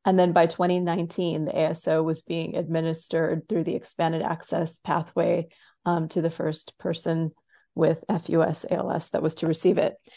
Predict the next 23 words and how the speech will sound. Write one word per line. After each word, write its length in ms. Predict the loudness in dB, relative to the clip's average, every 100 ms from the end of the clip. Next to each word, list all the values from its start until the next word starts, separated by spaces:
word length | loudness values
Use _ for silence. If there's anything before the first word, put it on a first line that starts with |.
| -4
So 180 | 4 6
this 180 | 6 4
treatment 380 | 2 4 2
was 140 | 2 -2
created 380 | 0 2 2 2
for 100 | -2
an 60 |
incredible 500 | -2 -4 -2 0 0
woman 420 | 0 -2 -2 -2 -4
named 300 | -4 -4 -4
J 180 | -2 -2
C 240 | -2 -4
Hermstad, 640 | -2 -2 -2 0 2 4 2 -6 -2
who 180 | 0 0
developed 500 | 0 0 0 -2 -4
A 60 | -4
L 140 | 0
S 220 | 0 -2 -6
at 120 | -8
the 120 | -4
age 180 | -4 -4
of 80 | -8
twenty-five. 720 | -6 -4 2 6 6 6